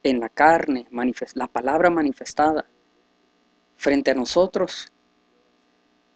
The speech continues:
y una falsa imagen, decidan ustedes, vida o muerte. Es el, eh, el problema es el individuo quien está juzgando. Juzguen justo juicio.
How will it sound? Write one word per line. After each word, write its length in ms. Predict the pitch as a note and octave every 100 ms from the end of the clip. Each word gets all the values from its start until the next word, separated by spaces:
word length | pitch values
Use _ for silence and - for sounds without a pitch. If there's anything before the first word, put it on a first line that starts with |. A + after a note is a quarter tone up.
| _
y 100 | D#3+
una 200 | E3+ F3+
falsa 240 | F3+ F3 F3+
imagen, 400 | E3 D#3+ - - _ _ _ _ _ _ _ _ _ _ _
decidan 580 | - D3 C3 E3+ E3+ E3+
ustedes, 600 | C#3+ - D#3 D3 - - -
vida 280 | C3 E3+ F3+
o 40 |
muerte. 480 | D#3 C#3+ C#3 - - _ _ _ _ _ _ _ _ _ _ _ _ _ _ _ _ _ _ _
Es 280 | C#3+ D3 -
el, 220 | - D3 -
eh, 380 | D3 C#3+ C3+ B2+ _ _ _ _
el 120 | C#3+
problema 520 | C3+ C3+ C3 C#3 E3+ F#3+
es 140 | -
el 100 | G3
individuo 520 | F#3 C#3 A#2+ F#3+ C4+
quien 180 | - D3+
está 220 | C3 -
juzgando. 600 | A#2+ C#3 C#3 C3 A#2+ A#2 _ _ - _ _
Juzguen 600 | - G#3+ B3+ A3+ G#3+ F#3+
justo 460 | - G#3+ G3 -
juicio. 540 | F#3 - G#3+ - -